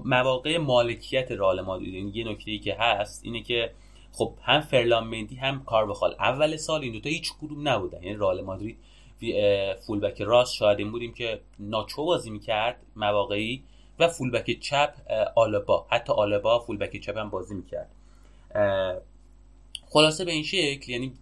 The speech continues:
دوتا فولبک چپ رئال حضور نداشتن. حالا که این دوتا رسیدن ما، اه، شاهد هستیم کل، کلی از مشکلات رئال حل شده، هم مشکلات دفاعیشون رئال الان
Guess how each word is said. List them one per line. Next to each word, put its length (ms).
دوتا 380
فولبک 400
چپ 260
رئال 480
حضور 380
نداشتن. 500
حالا 280
که 120
این 100
دوتا 220
رسیدن 800
ما، 460
اه، 360
شاهد 360
هستیم 220
کل، 680
کلی 300
از 140
مشکلات 440
رئال 200
حل 220
شده، 320
هم 280
مشکلات 360
دفاعیشون 640
رئال 200
الان 360